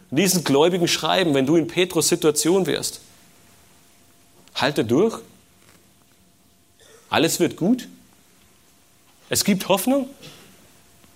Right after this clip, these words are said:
Petrus, er schreibt ihnen Folgendes.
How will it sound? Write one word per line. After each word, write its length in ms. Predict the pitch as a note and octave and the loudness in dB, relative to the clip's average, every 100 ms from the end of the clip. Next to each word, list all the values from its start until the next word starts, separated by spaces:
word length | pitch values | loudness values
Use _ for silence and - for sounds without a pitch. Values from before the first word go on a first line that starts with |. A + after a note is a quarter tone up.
| _ _ _ - - _ - _ - - - | _ _ _ -20 -20 _ -20 _ -20 -14 -2
Petrus, 360 | G3 G3 D#3 | -2 0 0
er 60 | D3+ | 0
schreibt 380 | - D#3 F3 E3+ | 0 0 0 2
ihnen 180 | D#3 | 0
Folgendes. 680 | C#3 D3 D3 C3+ B2+ - | 2 0 0 -2 -4 -6